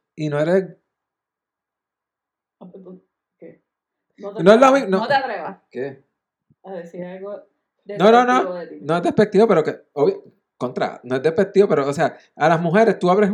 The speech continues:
Speaker 1: una mujer abre un Instagram y le, le, enseguida le llegan dos o tres.
Speaker 2: Es verdad que
Speaker 1: Un
Speaker 2: sí.
Speaker 1: hombre no, o sea, no es lo mismo. Un hombre, tú, tú abres una página como esa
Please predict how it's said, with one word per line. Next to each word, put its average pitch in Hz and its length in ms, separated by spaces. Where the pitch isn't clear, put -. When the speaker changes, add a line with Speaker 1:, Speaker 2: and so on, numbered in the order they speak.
Speaker 1:
una 180 360
mujer 214 260
abre 214 200
un 214 80
Instagram 160 580
y 160 240
le, 160 120
le, 156 140
enseguida 151 340
le 175 80
llegan 175 260
dos 165 120
o 160 100
tres. 151 280
Speaker 2:
Es 185 140
verdad 170 280
que 165 100
Speaker 1:
Un 160 60
Speaker 2:
sí. 165 80
Speaker 1:
hombre 180 300
no, 160 280
o 139 180
sea, 160 120
no 147 100
es 147 80
lo 175 100
mismo. 160 260
Un 139 80
hombre, 160 240
tú, 180 400
tú 180 100
abres 180 200
una 180 200
página 185 280
como 190 240
esa 147 340